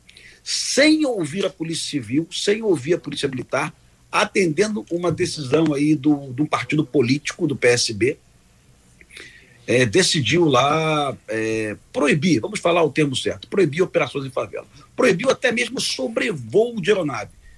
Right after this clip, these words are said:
Não proibiu, não proibiu o tiro, não, proibiu o sobrevoo, sabe? E o Fachin, ele, ele tomou essa decisão liminarmente, depois ele levou pro colegiado.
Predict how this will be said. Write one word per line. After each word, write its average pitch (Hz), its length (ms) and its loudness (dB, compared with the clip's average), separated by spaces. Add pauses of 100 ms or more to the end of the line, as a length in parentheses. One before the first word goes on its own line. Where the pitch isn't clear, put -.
(140)
Não 117 160 -8
proibiu, 151 520 -2
não 156 140 0
proibiu 202 340 0
o 233 60 -8
tiro, 233 380 0
não, 147 180 0
proibiu 147 280 -4
o - 20 -16
sobrevoo, 170 640 0 (100)
sabe? 117 200 -10 (1120)
E 233 720 -4
o 240 100 -8
Fachin, 247 680 2
ele, 226 840 -2
ele 156 200 2
tomou 160 300 2
essa 175 100 0
decisão 180 260 2
liminarmente, 196 600 2
depois 151 260 -2
ele 202 100 2
levou 175 260 0
pro 165 100 -20
colegiado. 175 640 0